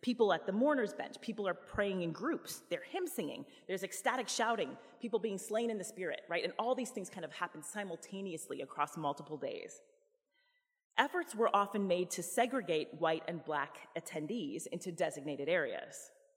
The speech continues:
but services often merged.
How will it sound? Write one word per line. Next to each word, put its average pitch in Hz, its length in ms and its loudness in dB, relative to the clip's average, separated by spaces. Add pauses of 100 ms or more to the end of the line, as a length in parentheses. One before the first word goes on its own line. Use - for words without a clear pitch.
(640)
but 143 160 -6
services 175 800 -6 (200)
often 135 340 -6
merged. - 460 -10